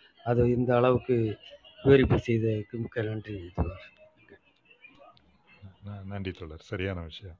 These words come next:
Speaker 2: ஆ, சதாசிவம் தோழர், நீங்க எதுவும் சொல்றீங்களா? வேலையா இருக்கீங்களா? சரி, தோழரும் நீங்க ஃப்ரீ ஆன உடனே மியூட் பண்ணிட்டு, அன்மியூட் பண்ணிட்டு பேசுங்க தோழர்.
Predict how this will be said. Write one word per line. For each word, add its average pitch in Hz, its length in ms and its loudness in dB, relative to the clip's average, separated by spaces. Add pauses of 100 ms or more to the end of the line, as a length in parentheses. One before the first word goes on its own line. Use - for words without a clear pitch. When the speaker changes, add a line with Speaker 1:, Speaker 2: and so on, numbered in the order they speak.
Speaker 2:
ஆ, 104 160 -6
சதாசிவம் 123 460 2
தோழர், 123 220 2
நீங்க 117 180 2
எதுவும் 107 340 -2
சொல்றீங்களா? 101 420 -2 (600)
வேலையா 101 240 0
இருக்கீங்களா? 82 480 -8 (2250)
சரி, - 420 -8 (180)
தோழரும் 98 560 -2 (320)
நீங்க 117 200 -2
ஃப்ரீ 139 220 2
ஆன 135 220 6
உடனே 135 220 2
மியூட் 123 180 0
பண்ணிட்டு, 110 560 -2
அன்மியூட் 110 240 -2
பண்ணிட்டு 104 260 -4
பேசுங்க 98 380 -6
தோழர். 101 360 -6